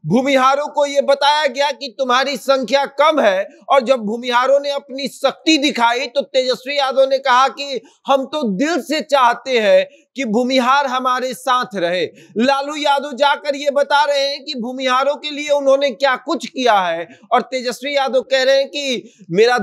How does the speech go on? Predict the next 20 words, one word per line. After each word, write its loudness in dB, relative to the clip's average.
दिल -4
जो 2
है 2
वो 2
भूमिहारों -2
में -4
बसता 0
है, -2
आप 0
लोग -6
क्या 2
जानते -2
हैं। 2
यानी 2
कि -4
कल 2
की -4
जो 2
शक्ति -2
थी -8